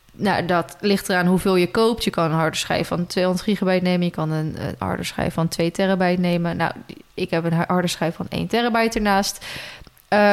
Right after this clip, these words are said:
waar ik eigenlijk dus alles op heb staan. Dus mocht inderdaad mijn laptop crashen, dan heb ik eigenlijk wel de beelden die ik nog moet gebruiken voor mijn vlogs en zo. En de muziek en dat soort dingen heb ik wel gewoon op mijn harde schijf staan.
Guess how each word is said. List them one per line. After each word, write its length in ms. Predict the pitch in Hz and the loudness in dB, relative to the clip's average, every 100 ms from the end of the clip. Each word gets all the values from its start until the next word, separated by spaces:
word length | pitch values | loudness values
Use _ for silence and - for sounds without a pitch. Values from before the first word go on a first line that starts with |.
| 202 | 4
waar 180 | 202 214 | 0 0
ik 60 | 214 | 2
eigenlijk 260 | 208 214 | 2 2
dus 140 | 202 - | 2 2
alles 220 | - 190 | 2 2
op 120 | 220 | 0
heb 160 | 233 220 | -2 -2
staan. 400 | - 220 214 208 | 2 2 2 0
Dus 120 | 180 | 0
mocht 240 | 202 196 | 0 0
inderdaad 280 | 196 180 175 | 0 0 0
mijn 160 | 170 170 | 0 0
laptop 320 | 175 180 - | -2 -4 -6
crashen, 480 | 185 185 - 165 - | -2 -2 0 -2 -4
dan 180 | - 175 | -6 -2
heb 160 | 175 165 | 0 -2
ik 100 | 170 | -2
eigenlijk 360 | 170 170 170 | -2 -2 -2
wel 180 | 170 175 | 0 0
de 100 | 175 | 2
beelden 480 | 165 180 175 170 165 | 2 2 2 0 -2
die 180 | - 175 | -4 -4
ik 80 | - | -2
nog 260 | 170 165 185 | -2 -2 2
moet 220 | 214 233 | 2 2
gebruiken 640 | - 165 180 - 233 269 254 | -2 0 2 2 2 0 -2
voor 140 | - | -2
mijn 120 | 202 | 0
vlogs 340 | 202 202 196 - | 0 0 0 0
en 100 | 185 | 2
zo. 220 | 190 185 | 2 2
En 140 | 170 | 0
de 80 | 160 | 0
muziek 400 | 170 175 208 202 | 2 2 2 2
en 100 | - | -2
dat 120 | 185 | -2
soort 140 | - 185 | -2 -2
dingen 220 | 175 175 | -2 -2
heb 180 | - 175 | -4 -2
ik 180 | 175 - | -2 -4
wel 220 | - 175 170 | 0 0 0
gewoon 320 | - 160 160 | 0 -2 0
op 100 | 170 | 0
mijn 120 | 160 | 0
harde 140 | 151 160 | 0 0
schijf 240 | 196 196 | 0 0
staan. 280 | - 175 | 2 0